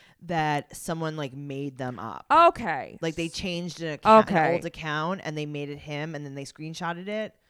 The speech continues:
Speaker 2: That's why, 'cause I really couldn't find, like, any, like,
Speaker 1: Yeah.
Speaker 2: real articles about it. So he's thirty-one. He's from Braintree, Massachusetts, and he has a wicked Massachusetts accent that would put Matt Bauer to shame.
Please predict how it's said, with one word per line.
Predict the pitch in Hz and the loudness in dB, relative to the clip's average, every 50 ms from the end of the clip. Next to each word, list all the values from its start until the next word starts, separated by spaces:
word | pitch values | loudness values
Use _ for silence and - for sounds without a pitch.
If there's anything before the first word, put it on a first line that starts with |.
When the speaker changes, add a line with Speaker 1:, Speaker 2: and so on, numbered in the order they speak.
| - - | -2 6
Speaker 2:
That's | - 294 320 311 - 269 | 8 10 10 10 8 6
why, | 269 247 180 202 | 4 4 2 2
'cause | - 262 | 2 2
I | 262 269 | 4 4
really | 285 277 370 427 427 - | 4 6 6 6 6 6
couldn't | - 359 311 320 | 4 2 0 2
find, | - 320 302 285 | 2 0 2 2
like, | 269 220 202 | 0 0 0
any, | 151 208 233 247 233 | 0 2 2 2 2
like, | 208 180 175 | 0 0 0
Speaker 1:
Yeah. | 196 196 190 | 0 0 2
Speaker 2:
real | 190 208 226 240 226 | 2 4 4 4 4
articles | - 156 190 208 220 247 - 302 302 277 | 4 4 4 2 2 0 -2 -4 -6 -4
about | 294 302 311 311 311 | -2 -2 0 0 0
it. | 311 - - - - _ | -2 -6 -10 -16 -20 _
So | - - 269 220 | -2 2 4 4
he's | 254 247 226 - | 4 4 0 -2
thirty-one. | - - 247 262 294 320 320 285 233 196 185 185 185 180 | 2 4 6 6 6 6 2 0 2 2 4 4 2 2
He's | 190 185 196 202 202 | 0 0 -2 -2 0
from | - 220 185 175 175 | 0 0 -2 -2 -2
Braintree, | 180 175 165 180 196 220 240 247 - 285 277 254 233 | -2 -2 0 0 0 -2 -4 -6 -6 -6 -6 -6 -6
Massachusetts, | 202 170 165 165 175 - - 160 - - - 165 180 185 - - 311 339 381 - - - - | -4 -4 -4 -4 -4 -4 -4 -6 -6 -4 -4 -4 -4 -4 -4 -2 -2 -2 -4 -4 -8 -10 -6
and | - 190 | -4 -4
he | 196 185 | 0 0
has | 175 175 175 | 0 2 2
a | 151 | 0
wicked | 151 156 160 185 208 - - 269 262 269 220 | 0 0 -2 -2 -2 -2 -4 -6 -8 -6 -4
Massachusetts | 196 185 180 190 185 - 214 185 - 214 214 - - 202 185 - - | -2 -2 0 0 -2 -4 -6 -8 -8 -8 -10 -8 -8 -10 -10 -6 -2
accent | - 156 170 196 - - - 277 277 311 - | 0 0 0 0 -2 -4 -4 -4 -4 -2 0
that | 233 180 | 2 4
would | 165 175 175 | 4 2 2
put | - 220 - - - 170 | -2 -4 -6 -6 -6 -4
Matt | 180 170 170 180 - - - | -2 0 0 0 0 -2 -2
Bauer | 160 147 147 147 110 - | 0 2 2 2 0 -2
to | - | -4
shame. | - - 339 330 320 320 320 320 320 339 | -8 -6 -4 -4 -2 -2 -2 -4 -6 -8